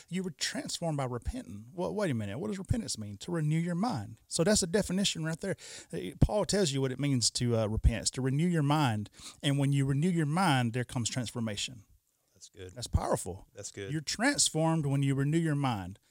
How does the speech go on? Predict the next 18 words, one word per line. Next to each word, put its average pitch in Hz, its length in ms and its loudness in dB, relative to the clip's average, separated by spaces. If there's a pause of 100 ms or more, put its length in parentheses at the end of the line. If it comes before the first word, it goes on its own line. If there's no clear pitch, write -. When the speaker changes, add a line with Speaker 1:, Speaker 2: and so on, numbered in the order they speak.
(220)
Speaker 1:
And, 143 160 0
know, 151 160 0
and, 127 160 -2
and, 135 220 -4
and 147 140 -4
a 143 100 -2
lot 180 140 0
of 220 80 -4
people 208 240 0
say, 175 240 4
"Well, 165 340 4 (800)
oh, 180 420 4 (200)
to 202 120 4
be 190 140 6
a 202 40 4
Christian, 185 600 4
to 170 160 2
be 170 380 4